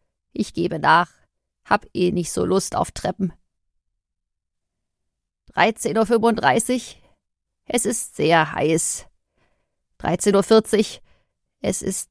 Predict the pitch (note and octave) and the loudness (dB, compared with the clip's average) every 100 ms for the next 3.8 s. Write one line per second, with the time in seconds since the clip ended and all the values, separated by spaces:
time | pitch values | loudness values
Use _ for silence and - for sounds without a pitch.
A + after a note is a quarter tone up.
0 | - - E3+ E3+ E3 E3+ _ - - D#3 | -14 -4 0 4 4 2 _ -2 2 2
1 | D#3+ - - _ _ _ _ _ _ _ | 0 -8 -12 _ _ _ _ _ _ _
2 | _ _ _ _ _ _ - A#3 - G#3+ | _ _ _ _ _ _ 0 0 2 2
3 | A3 - F3 G#3+ - A#3+ - | 2 2 0 2 2 0 -2